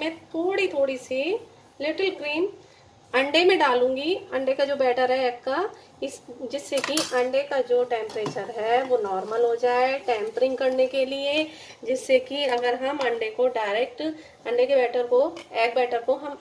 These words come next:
direct cream में डालेंगे तो वो पक जाएगा और फट जाएगा, जैसे भुर्जी में होता है ना, उस तरीके से हो जाता है। तो इसके temperature को नॉर्मल करने के लिए हम पहले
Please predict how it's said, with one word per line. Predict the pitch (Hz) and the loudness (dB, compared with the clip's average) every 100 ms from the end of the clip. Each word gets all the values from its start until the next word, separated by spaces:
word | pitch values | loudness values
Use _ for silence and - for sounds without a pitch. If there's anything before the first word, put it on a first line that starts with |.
| 208 | -10
direct | 202 208 220 330 - 359 359 - - _ - | -6 -4 -2 -4 -2 -2 -2 -10 -20 _ -4
cream | 311 302 | 0 2
में | 285 | 2
डालेंगे | 240 214 220 226 254 320 339 - - | 0 -2 -2 0 0 0 -6 -14 -6
तो | 233 | -4
वो | 262 | -2
पक | - 285 311 311 | 0 0 0 -2
जाएगा | 302 254 262 277 302 330 339 - - | 0 0 0 -2 -2 -2 -4 -12 0
और | 226 262 | 4 4
फट | - - 320 330 | 0 2 2 4
जाएगा, | 320 285 277 277 311 | 2 2 2 0 0
जैसे | 285 277 285 | 0 -2 -4
भुर्जी | 233 247 247 294 | 0 0 0 -4
में | 302 | -2
होता | 277 302 | -4 -2
है | 330 403 | 4 6
ना, | 427 - - - - - - | 4 0 -18 -20 -20 -20 -10
उस | - 320 - | -6 -2 0
तरीके | 320 294 285 | 2 0 -2
से | 277 | 2
हो | 233 | 2
जाता | 208 190 | 2 -6
है। | 190 190 | -8 -2
तो | 226 | 0
इसके | - - | 0 -2
temperature | 330 285 240 262 247 220 | -2 0 2 4 4 0
को | 302 | 2
नॉर्मल | 370 269 240 254 311 | 4 6 6 4 0
करने | 330 285 254 | -2 2 2
के | 240 226 | 2 0
लिए | 226 | 0
हम | 247 311 | 0 0
पहले | 330 233 220 320 - - | -2 -2 2 0 0 -10